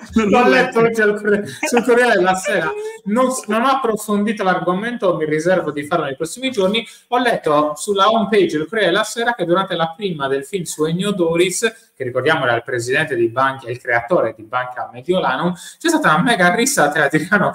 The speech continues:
Speaker 2: Galliani e Lotito.
Speaker 1: Mamma. Allora, eh, voglio dire a Giorgia che il Fanta Sanremo è
Speaker 2: Il
Speaker 1: già
Speaker 2: Fanta
Speaker 1: ufficialme-,
Speaker 2: Sanremo.
Speaker 1: è già ufficialmente finito, cioè quelli che organizzano il Fanta Sanremo hanno detto che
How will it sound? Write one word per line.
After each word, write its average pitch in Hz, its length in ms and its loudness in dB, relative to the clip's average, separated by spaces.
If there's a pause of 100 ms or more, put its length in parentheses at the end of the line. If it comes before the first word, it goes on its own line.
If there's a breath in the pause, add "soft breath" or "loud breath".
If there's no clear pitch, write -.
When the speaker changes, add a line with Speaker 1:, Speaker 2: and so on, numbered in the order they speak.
Speaker 2:
Galliani 170 460 2
e 123 80 -6
Lotito. 147 760 -8 (120)
Speaker 1:
Mamma. 139 640 -2 (1080 loud breath)
Allora, 180 440 0 (340 loud breath)
eh, 208 100 -2
voglio 202 260 2
dire 240 180 0
a 175 60 0
Giorgia 180 320 0
che - 80 -4
il 165 60 0
Fanta 202 260 0
Sanremo 226 400 0
è - 20 2
Speaker 2:
Il 123 60 2
Speaker 1:
già 117 100 2
Speaker 2:
Fanta 139 160 2
Speaker 1:
ufficialme-, - 320 2
Speaker 2:
Sanremo. 110 560 -4
Speaker 1:
è 185 140 -2
già - 140 -4
ufficialmente 208 680 -2
finito, 139 500 0
cioè 135 180 -4
quelli 190 220 0
che 170 120 -4
organizzano 147 460 0
il 123 40 -4
Fanta 156 240 0
Sanremo 175 380 -2
hanno 160 140 -2
detto 135 300 -2
che 135 300 -4